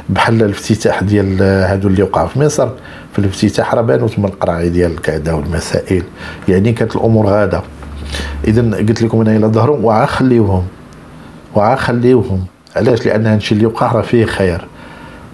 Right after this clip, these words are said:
راه يعني و-، ودليل بلادة وغباء. المهم أنا جايكم،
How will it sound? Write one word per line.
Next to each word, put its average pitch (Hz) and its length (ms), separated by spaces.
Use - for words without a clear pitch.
راه 92 460
يعني 87 440
و-، 123 260
ودليل 117 380
بلادة 113 400
وغباء. 101 540
المهم 120 160
أنا 120 160
جايكم، 98 440